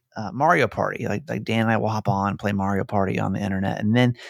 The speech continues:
they have some, like, challenges you do by yourself. Well, there's this puzzle game. Picture, like, Tetris, okay? And I've been playing it, trying to set the record now for, like, weeks and weeks. And I'm not, not, not that long, two weeks.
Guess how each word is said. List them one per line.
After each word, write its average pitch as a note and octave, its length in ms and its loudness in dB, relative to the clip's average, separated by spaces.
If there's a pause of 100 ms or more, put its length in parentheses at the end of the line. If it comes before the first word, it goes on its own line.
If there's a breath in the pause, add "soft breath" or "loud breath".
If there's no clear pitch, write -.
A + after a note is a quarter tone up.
(140 loud breath)
they B2 80 2
have C#3 160 6
some, B2+ 120 -2
like, G#2 140 2
challenges F3 480 4
you A2+ 80 2
do A2+ 100 4
by A2 120 4
yourself. A2+ 360 0
Well, C#3+ 80 2
there's C#3 140 4
this B2 120 -2
puzzle G3 420 2
game. G#2 300 -4 (380 loud breath)
Picture, A3+ 320 2
like, G#3 160 0
Tetris, - 580 -2 (100)
okay? A#2+ 240 4 (500 loud breath)
And D3+ 140 0
I've F#3+ 80 4
been F3 140 2
playing A#3 560 2
it, C3+ 160 2
trying E3 220 4
to C#3 60 2
set C#3+ 160 4
the C3 100 2
record A#2 400 4
now G#2 220 2
for, F#2 240 -4
like, G2 160 -2 (100)
weeks E3 360 -4
and C3 100 0
weeks. B2 240 -2
And A2 160 -4
I'm A#2+ 100 0
not, C3 160 2
not, A2+ 160 -4 (400)
not A#2+ 240 -6
that - 160 -8
long, - 140 -10 (180 loud breath)
two A3 160 4
weeks. - 340 0